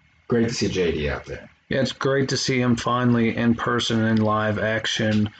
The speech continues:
Speaker 2: Uh, him, Anthony, and Troy were the first three off the bench, and, uh, great to see his,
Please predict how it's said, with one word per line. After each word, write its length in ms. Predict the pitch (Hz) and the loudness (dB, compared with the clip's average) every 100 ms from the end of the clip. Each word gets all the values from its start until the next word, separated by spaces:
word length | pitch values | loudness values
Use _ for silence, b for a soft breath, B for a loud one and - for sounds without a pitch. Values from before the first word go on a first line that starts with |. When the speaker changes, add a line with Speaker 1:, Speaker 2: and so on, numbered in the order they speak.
| B B B - | B B B -6
Speaker 2:
Uh, 360 | 107 104 98 98 | -2 0 0 -2
him, 460 | - - 127 127 | -2 -2 0 2
Anthony, 460 | 123 120 117 120 120 | 2 2 0 2 2
and 100 | 107 | 2
Troy 340 | - 117 117 | 0 0 2
were 120 | 113 110 | 2 2
the 120 | 104 | 0
first 320 | - 113 - | 0 -2 0
three 180 | 117 110 | 0 0
off 160 | 110 | 0
the 80 | - | -2
bench, 420 | 101 110 107 107 | -2 0 0 0
and, 260 | 107 104 101 b b b b b - | 0 -2 -4 b b b b b -6
uh, 340 | 113 110 107 101 156 | -2 0 0 -2 -4
great 180 | 165 165 | -2 -2
to 60 | 147 | -2
see 180 | 165 | 0
his, 180 | 151 127 | 0 0